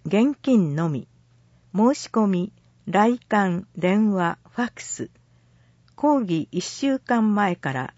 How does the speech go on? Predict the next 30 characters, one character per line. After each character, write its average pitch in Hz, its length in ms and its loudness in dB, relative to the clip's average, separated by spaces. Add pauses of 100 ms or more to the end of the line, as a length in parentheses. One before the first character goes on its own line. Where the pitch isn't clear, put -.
前 185 180 2
日 208 340 -4
ま 175 200 -2
で。 - 160 -10 (880)
定 247 180 2
員 240 300 2
に 196 160 -2
達 202 380 -6
し - 0 -
次 226 160 -6
第 135 320 -4
締 - 180 -4
め 175 160 0
切 170 200 -6
り。 - 160 -8 (1800)
公 262 240 4
開 254 320 0
講 175 300 0
座。 - 200 -6 (1040)
日 208 200 2
本 262 280 0
古 175 200 -4
代 226 220 2
史 175 200 -6
の 143 160 -2
舞 156 100 -4
台、 135 480 -6 (280)
羽 190 260 -2
曳 202 260 -4
野。 160 240 -2